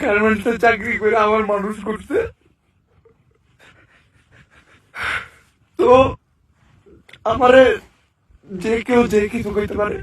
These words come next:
আমার আম্মুরে যদি কেউ কিছু কয়, টান দিয়া ছিড়ালাম। কোনো আইন মানুন না, কোনো কানুন মানুন না। আমার আম্মুরে এই জন্য আমি সব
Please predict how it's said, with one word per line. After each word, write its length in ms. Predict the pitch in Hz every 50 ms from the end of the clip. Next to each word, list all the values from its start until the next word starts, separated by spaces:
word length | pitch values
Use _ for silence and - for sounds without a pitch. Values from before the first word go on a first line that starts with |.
| - -
আমার 140 | - 196 185
আম্মুরে 360 | 196 196 196 214 214 226 226 226
যদি 160 | 226 208 240 208
কেউ 140 | 214 214 202
কিছু 220 | 233 233 196 214 214 - 175
কয়, 200 | 190 220 247 262 269 - _ _ _ _ _ _ _ _ _ _ _ _ _ _ _ _ _ _ _ _ _ _
টান 260 | 254 226 202 202 214
দিয়া 160 | 220 233 226 220 -
ছিড়ালাম। 500 | 226 202 202 196 180 170 156 156 - - - _ _ _ _ _ _ _ - - - - _ _ _ _
কোনো 200 | - 240 220 220
আইন 280 | 226 202 185 202 202 208
মানুন 240 | 214 208 208 208 214 214 214
না, 60 | 220 214 214
কোনো 120 | 214 202 196 190
কানুন 220 | 202 190 190 190 190
মানুন 280 | 185 185 180 175 175 170 165
না। 60 | - - - - _ _ _ _ _ _ _ _ _ _ _ _ _ _ _ _ _ _ _ _ _ _ _ _ _ _ _ _ _ _ _ _ _ _ _ _ _ _ _ _ _ _ _ _ _ _ _ _ _ - - -
আমার 140 | 254 247 233
আম্মুরে 260 | 233 220 196 214 220 220
এই 60 | 214
জন্য 160 | - 226 214 214
আমি 120 | 214 214
সব 180 | - 214 208